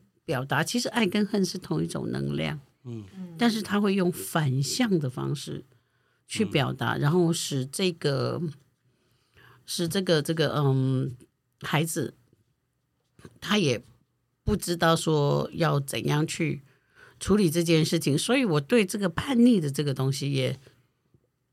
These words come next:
Speaker 1: 逐渐的可以去从实际的务实生活当中去理解到，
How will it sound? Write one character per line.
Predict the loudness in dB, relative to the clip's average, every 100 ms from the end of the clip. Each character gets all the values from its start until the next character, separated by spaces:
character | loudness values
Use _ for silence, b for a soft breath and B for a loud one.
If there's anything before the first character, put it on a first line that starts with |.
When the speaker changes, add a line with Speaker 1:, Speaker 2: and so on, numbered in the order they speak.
| _ _ _ _ _
Speaker 1:
逐 | -2 0
渐 | 2 2
的 | 2
可 | 2 0
以 | 0
去 | -2 -4 -4 -6 -14 _ _ _ _ _ _ _ _ -8
从 | -2 -2
实 | -2 -4
际 | -2 -2
的 | 0 -2 -4 B
务 | B 2
实 | 2 2
生 | 2
活 | 4 2
当 | 2 2
中 | 2 0
去 | 0 -2
理 | -2 -2 -4
解 | -6 -8 -6
到， | -6 -6